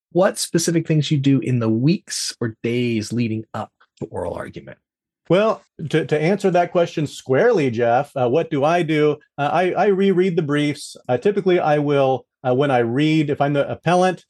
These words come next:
Speaker 2: then when I get the respondent or appellee's brief, I make some initial note. My, I, I give 'em, I put my hot takes, uh, put 'em in my own file. And then, uh, usually when I go back and reread, uh, the briefs, I like to read my hot take first, because I figure
Speaker 1: Oh.
Speaker 2: if these are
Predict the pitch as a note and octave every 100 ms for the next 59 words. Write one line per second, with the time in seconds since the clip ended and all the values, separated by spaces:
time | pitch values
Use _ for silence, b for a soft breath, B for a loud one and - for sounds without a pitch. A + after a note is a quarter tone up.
0 | - C3+ C#3 C3 C3 C3 C3+ - B2+ B2
1 | A#2+ - C#3+ C#3 C#3 B2+ A#2+ G#2+ C#3 C#3
2 | C3+ C3+ A#2 - B2+ C3 B2+ - C#3+ D#3+
3 | D#3+ - C3+ C3+ F3 - D#3 C3 B2+ B2+
4 | C#3+ A2 - _ - A2 B2+ B2+ B2 -
5 | B2+ C#3+ C#3 C3 A#2+ F#3+ D3+ B2+ - E3+
6 | - D3 A#2 - - - B2+ - D#3 D#3+
7 | C#3+ C3 C3+ C3+ B2+ C#3 B2+ A2 G#2+ -
8 | - C3+ D3+ D3 C#3+ C3 B2 D3 G3+ F#3
9 | E3 D3+ C3+ E3 E3 D#3+ C#3 C3 D3+ C#3+
10 | F3+ F#3 C#3 C3+ _ - B2+ A#2+ A#2 E3+
11 | D3+ - C#3 G#3 G#3+ F#3 F3 D#3+ D3+ C3+
12 | F3 - - G#2+ - - F#2+ - - B2
13 | A#2+ A#2+ D3 C#3 C3 A#3+ C#4 E3+ A3 F3+
14 | E3+ D#3